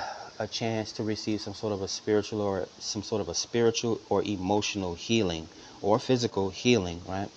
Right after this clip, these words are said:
So, yeah, healing, sex or something like that. Ace of Wands, Ace of Swords energy. Mm-hmm. Yeah, even with the Hierophant here, that is like baptism. Mm-hmm.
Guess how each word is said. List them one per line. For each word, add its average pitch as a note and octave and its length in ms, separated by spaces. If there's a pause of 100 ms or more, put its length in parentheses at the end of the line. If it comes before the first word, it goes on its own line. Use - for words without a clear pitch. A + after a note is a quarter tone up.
So, F2+ 340
yeah, E2 340 (500)
healing, F#2+ 340
sex - 400
or - 40
something F2 280
like E2+ 200
that. E2+ 180
Ace F2+ 240
of E2+ 140
Wands, F2 520
Ace F#2 220
of E2+ 100
Swords E2+ 640
energy. E2+ 360 (200)
Mm-hmm. - 1200
Yeah, F2 240 (300)
even G2+ 220
with F#2 120
the F#2 140
Hierophant F#2+ 560
here, F2+ 200
that F#2 220
is F#2 260
like F2+ 220
baptism. F2+ 560 (500)
Mm-hmm. G2 220